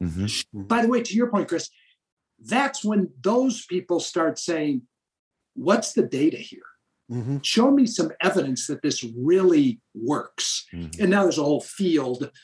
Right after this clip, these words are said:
Speaker 2: from the Stanford D School and a lot of places, Google even, are doing research to say that this, now that this isn't what we do, that this is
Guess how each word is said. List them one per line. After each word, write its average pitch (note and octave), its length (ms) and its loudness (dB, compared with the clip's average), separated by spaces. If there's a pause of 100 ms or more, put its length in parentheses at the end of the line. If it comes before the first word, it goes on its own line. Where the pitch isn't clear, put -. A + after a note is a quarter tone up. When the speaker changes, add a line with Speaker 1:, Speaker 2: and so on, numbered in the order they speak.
(280)
Speaker 2:
from B2+ 220 -2
the - 80 -10
Stanford D3+ 560 0
D D3+ 180 4
School C#3 720 0
and C3 120 0 (320)
a C#3 40 -6
lot D3 280 4
of F3 120 0
places, G3+ 680 2 (600)
Google F3+ 440 2
even, D#3+ 460 0 (400)
are E3+ 180 2
doing F3 400 0
research F3+ 760 0
to E3+ 100 -2
say F3 380 2
that - 140 -10 (220)
this, A3 340 0
now E3+ 120 -4
that D#3 160 0
this G3+ 200 2
isn't C#3+ 220 -2
what C3 220 -8
we D3 140 0
do, - 80 -20 (200)
that - 200 -10
this G#3 260 0
is E3 240 0